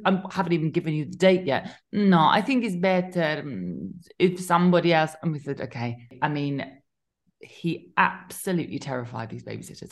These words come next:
I said he will cry because he's very, very clingy.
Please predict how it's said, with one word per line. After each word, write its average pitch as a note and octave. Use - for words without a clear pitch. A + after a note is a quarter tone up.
I G3
said G3+
he G3+
will D#3
cry B2
because A3+
he's A#3+
very, A#3
very G#3
clingy. C#3